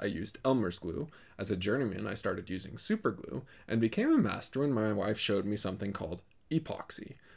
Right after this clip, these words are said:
which is gluier than glue, which I used to fix my car last year, and it actually held up pretty well, which is why I have such a high opinion of myself. Anyway, I was fixing my kid's favorite monster truck toy, which he had ripped in half,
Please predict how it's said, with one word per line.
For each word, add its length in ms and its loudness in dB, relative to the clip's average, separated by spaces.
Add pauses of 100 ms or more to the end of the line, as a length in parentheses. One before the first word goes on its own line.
which 160 2
is 260 4
gluier 680 6
than 180 -2
glue, 320 -10 (240)
which 200 -2
I 80 4
used 260 4
to 80 4
fix 240 0
my 120 0
car 260 4
last 320 -4
year, 220 -8 (160)
and 140 2
it 80 4
actually 360 4
held 200 6
up 140 2
pretty 200 4
well, 320 6
which 160 2
is 140 2
why 180 8
I 40 6
have 180 0
such 220 0
a 40 -4
high 160 -2
opinion 360 4
of 100 0
myself. 480 -10 (640)
Anyway, 480 4 (140)
I 60 0
was 140 2
fixing 340 2
my 140 4
kid's 300 0
favorite 340 4
monster 400 0
truck 220 -4
toy, 200 2
which 180 2
he 100 2
had 120 2
ripped 220 -2
in 100 -4
half, 340 -8